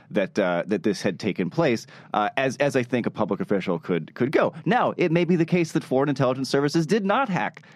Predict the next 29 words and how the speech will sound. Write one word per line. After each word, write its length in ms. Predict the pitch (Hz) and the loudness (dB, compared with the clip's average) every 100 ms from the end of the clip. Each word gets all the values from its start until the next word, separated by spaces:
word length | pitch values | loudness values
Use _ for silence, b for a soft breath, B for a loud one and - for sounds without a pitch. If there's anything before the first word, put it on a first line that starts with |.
| - | -2
Hillary 220 | 120 107 | 0 2
Clinton's 320 | - 101 101 | 0 0 0
email, 220 | 95 98 | 0 2
but 100 | 113 | 2
I 80 | 127 | 2
thought 140 | 135 131 | 0 0
it 80 | |
was 160 | 120 110 | 0 -2
really 600 | 117 170 185 175 160 143 | -2 2 4 4 4 2
interesting 540 | 127 123 120 117 110 101 B - | 0 0 0 2 2 0 B -4
that 80 | |
he 100 | 110 | -2
chose 400 | 113 - 117 110 | 0 2 2 2
to 120 | - 104 | 0 2
make 260 | 95 90 | 2 0
such 420 | - 98 95 - B B B | -2 -2 -2 -8 B B B
a 100 | 104 | -4
detailed, 720 | 95 107 - 101 92 90 87 B B - | 0 0 0 0 2 0 -2 B B -2
uh, 180 | 98 85 | -2 0
and, 260 | 104 95 - | -2 -4 -2
and, 300 | 101 92 85 | -2 -2 -6
and, 400 | - 95 90 - | -4 -2 -2 -4
uh, 300 | - 80 80 - | -2 -2 -2 -4
and 220 | 95 85 | -4 -4
parsed 520 | - 120 104 - - - b b b | -4 -2 -2 -4 -12 -20 b b b
public 320 | - 117 98 | -4 -2 -2
statement 400 | - 101 98 85 | -2 -2 -2 -2
about 320 | - 82 65 - | -4 -4 -4 -4
this. 220 | 78 | -4